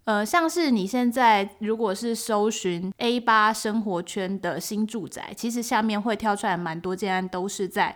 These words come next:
A七，只是它的位置是比较靠近A八，那它因为吃不到A七捷运站的机能，所以它就会打A八生活圈这样子。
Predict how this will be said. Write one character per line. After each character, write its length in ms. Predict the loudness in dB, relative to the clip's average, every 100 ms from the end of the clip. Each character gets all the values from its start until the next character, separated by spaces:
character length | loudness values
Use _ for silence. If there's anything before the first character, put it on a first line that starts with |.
| 0
A 180 | 0 0
七， 440 | -2 -4 -4 -6 -12 _ -10
只 100 | -4
是 120 | 0
它 180 | 4 6
的 260 | 6 4 4
位 180 | 2 2
置 180 | -4
是 160 | -4 -4
比 160 | -4 -2
较 400 | 4 4 4 2
靠 220 | 0 0
近 340 | 0 -6 -8 -10 -8
A 180 | -6
八， 340 | -4 -4 -4 -2
那 100 | 0
它 160 | 2 4
因 120 | 4
为 100 | 2
吃 240 | 0 -6
不 100 | -4
到 220 | 2 4 4
A 180 | 2 -4
七 200 | -4 -4
捷 160 | -2
运 120 | -2
站 240 | 0 0 -2
的 200 | -4 -6
机 180 | -6 -4
能， 160 | -4
所 140 | -6 -4
以 40 |
它 100 | -4
就 120 | -2
会 120 | -4 -4
打 280 | -8 -10 -14 _ _
A 140 | -6 -2
八 200 | 0 -2
生 240 | -4 -8
活 140 | -8 -12
圈 300 | -10 -10 -10
这 100 | -10
样 180 | -12
子。 220 | -16 -18